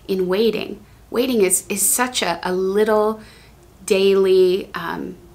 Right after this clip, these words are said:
normal part of, of life, uh, but it is a suffering, isn't it? And so, um, I wanna begin to choose to train myself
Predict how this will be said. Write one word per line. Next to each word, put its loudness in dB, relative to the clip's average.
normal 0
part -2
of, -6
of -6
life, -4
uh, -4
but -2
it -4
is 0
a 0
suffering, -2
isn't -4
it? -8
And 2
so, 2
um, 0
I 2
wanna 2
begin 0
to -4
choose -2
to -4
train 2
myself -6